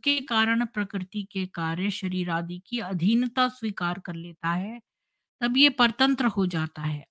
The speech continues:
और जब ये प्रकृति के कार्य की अधीनता को अस्वीकार कर देता है, तो ये स्वतंत्र हो जाता है, अर्थात अपनी स्वतः सिद्ध स्वतंत्रता का, अपने स्वरूप का अनु-,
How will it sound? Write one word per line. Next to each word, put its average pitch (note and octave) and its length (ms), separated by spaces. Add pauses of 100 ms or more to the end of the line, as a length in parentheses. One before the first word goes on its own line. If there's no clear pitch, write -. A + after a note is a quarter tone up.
और G3 100
जब G#3 260
ये A3 100
प्रकृति G3 600
के G#3+ 200
कार्य F#3 360
की A3 180
अधीनता F#3 560
को G#3 180
अस्वीकार G3+ 760
कर A3+ 200
देता F#3+ 340
है, G3+ 200
तो G#3+ 200
ये A3+ 200
स्वतंत्र B3+ 540
हो G3 220
जाता D#3 360
है, D#3 200 (520)
अर्थात A3 480
अपनी A#3 340
स्वतः G#3+ 480
सिद्ध A3 420
स्वतंत्रता F#3+ 880
का, G3+ 300
अपने G#3+ 300
स्वरूप G#3+ 460
का B3 280
अनु-, A3+ 200